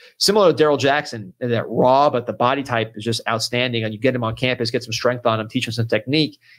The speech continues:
and then you have something. But small school kid, he was on campus this past weekend. Not a lot of offers now,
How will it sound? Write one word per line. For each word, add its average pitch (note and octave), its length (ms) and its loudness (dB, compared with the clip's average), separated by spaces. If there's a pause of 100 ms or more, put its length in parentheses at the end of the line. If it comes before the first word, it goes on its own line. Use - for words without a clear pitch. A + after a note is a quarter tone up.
and A#2 120 2
then A#2 80 2
you A#2 60 2
have B2+ 200 0
something. - 380 -8 (400)
But G#2+ 180 -4 (100)
small D#3 320 4
school D#3 220 0
kid, D3 260 2
he C#3+ 80 4
was D3 120 2
on C3+ 100 0
campus C3+ 320 -2
this A#2+ 100 -4
past B2 300 -2
weekend. B2 260 -4
Not B2+ 140 2
a - 20 4
lot B2+ 140 6
of A#2 100 2
offers A#2 340 0
now, A2 300 0